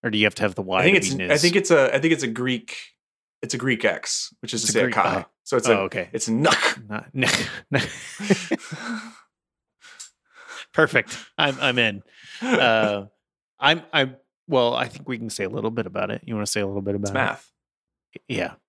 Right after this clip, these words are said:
Speaker 1: Using your G P U too, right?
Speaker 2: It's, it's, uh, it's, it's some math, man.
Speaker 1: It's like TensorFlow. Enjoy.
Speaker 2: Yep. It's a compiler.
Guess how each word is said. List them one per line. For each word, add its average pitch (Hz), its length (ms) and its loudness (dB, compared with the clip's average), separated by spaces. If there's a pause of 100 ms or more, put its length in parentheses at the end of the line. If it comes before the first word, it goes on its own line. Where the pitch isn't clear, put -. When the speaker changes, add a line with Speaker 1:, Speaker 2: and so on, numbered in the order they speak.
(240)
Speaker 1:
Using 135 320 2
your 127 100 4
G 117 160 0
P 117 120 0 (120)
U 110 80 4
too, 123 260 2
right? 101 300 -2 (300)
Speaker 2:
It's, 117 280 -4
it's, 117 400 0
uh, 113 400 6
it's, 110 260 0
it's 117 240 0
some 120 200 -4
math, 117 340 0
man. 101 200 -4
Speaker 1:
It's 110 120 -4
like - 220 -4
TensorFlow. 104 520 -2 (840)
Enjoy. 104 300 -8 (640)
Speaker 2:
Yep. - 320 -4
It's - 100 -12
a - 40 -4
compiler. 98 480 0